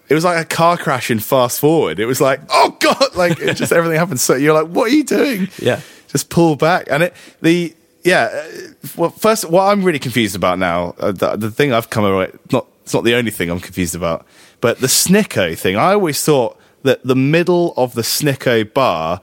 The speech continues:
Speaker 2: Mm.
Speaker 1: was the, the, f-, the current frame that you were
Speaker 2: Mm.
Speaker 1: seeing. So the snick, if the, yeah, if the ball was i-, in vision, was by the bat, and the snick was to the, to the right of the, the little Snicko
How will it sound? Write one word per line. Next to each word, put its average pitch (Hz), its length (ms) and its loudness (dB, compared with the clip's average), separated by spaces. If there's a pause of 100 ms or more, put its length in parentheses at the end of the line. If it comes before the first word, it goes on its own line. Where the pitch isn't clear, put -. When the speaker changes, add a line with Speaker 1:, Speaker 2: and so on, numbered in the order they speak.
(100)
Speaker 2:
Mm. 107 80 -14
Speaker 1:
was 113 380 0
the, 104 120 -4 (300)
the, 98 100 -4
f-, - 280 -12 (320)
the - 80 -6
current 131 480 -2
frame 120 400 -2
that 92 100 -6
you 95 80 -2
were 98 60 -2
Speaker 2:
Mm. 95 120 -4
Speaker 1:
seeing. 90 280 0
So 101 300 0 (640)
the 120 100 -4
snick, - 580 -2 (680)
if - 120 -12
the, 123 200 -4
yeah, 147 120 2
if 120 100 -2
the - 80 -6
ball 170 300 2
was 135 340 -2
i-, - 80 -4 (560)
in 127 160 2
vision, 104 580 0 (220)
was 110 120 -4
by 120 260 0
the 98 80 -4
bat, 90 440 -2
and 104 140 -6
the 101 40 -6
snick - 500 -2
was 101 160 -4
to - 160 -10
the, 135 80 -4
to - 240 -6
the 117 120 2
right 123 480 0
of 104 140 -8
the, 104 220 0 (320)
the 117 80 2
little 107 260 0 (460)
Snicko 98 720 -4